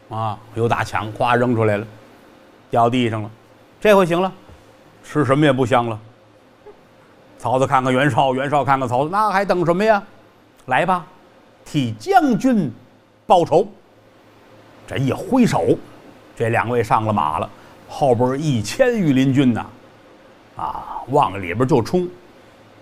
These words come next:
哎，提前就说好了，进去之后，各位看见没胡子的那个，把他杀了。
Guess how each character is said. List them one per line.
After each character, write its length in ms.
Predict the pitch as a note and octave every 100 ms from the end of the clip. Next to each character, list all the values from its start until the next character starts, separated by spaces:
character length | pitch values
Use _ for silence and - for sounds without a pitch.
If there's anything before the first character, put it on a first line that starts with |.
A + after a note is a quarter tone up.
| - -
哎， 240 | C#3+ F#3 F#3
提 160 | - G3+
前 160 | G3+
就 80 | G3
说 160 | E3+ A3
好 220 | B2 F2
了， 140 | B2+
进 180 | C#3 G3
去 80 | C#3
之 140 | G#3
后， 160 | F#3+ D#3+
各 140 | E3
位 200 | F#3 D3+ - - _ _ _
看 340 | - - G#3 C#3
见 180 | C3 B2
没 180 | B2+ G3+
胡 440 | - B2 F3 B3
子 100 | F#3+
的 60 | C#3
那 180 | A#2+
个， 180 | G#2 F2+ - - - - - -
把 80 | -
他 80 | G2
杀 280 | - C3
了。 100 | C3